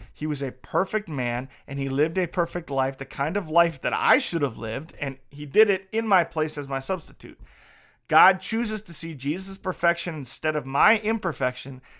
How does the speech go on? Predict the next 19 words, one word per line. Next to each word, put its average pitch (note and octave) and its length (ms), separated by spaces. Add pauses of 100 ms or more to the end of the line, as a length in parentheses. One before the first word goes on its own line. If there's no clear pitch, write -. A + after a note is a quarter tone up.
and C3+ 180
therefore C#3+ 580
God C3 300
treats C3+ 340
me, D3 320 (200)
and C3+ 140
he B2+ 80
looks C3 380
upon A#2+ 400
me B2 180
as C3+ 220
he C#3+ 60
would D3 120
look C#3 220
upon C#3+ 320
his B2+ 160
own C3+ 240
perfect - 360
child, E3 440